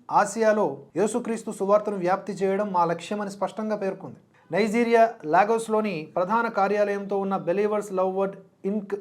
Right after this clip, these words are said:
వ్యవస్థాపకుడు పాస్టర్ క్రిస్ ఒయోకిలోమే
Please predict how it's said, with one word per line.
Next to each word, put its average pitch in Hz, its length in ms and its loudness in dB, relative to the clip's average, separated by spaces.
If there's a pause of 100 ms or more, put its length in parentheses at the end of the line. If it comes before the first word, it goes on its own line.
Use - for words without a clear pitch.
వ్యవస్థాపకుడు 190 960 -2 (680)
పాస్టర్ 190 380 2
క్రిస్ 233 300 -8 (100)
ఒయోకిలోమే 202 800 0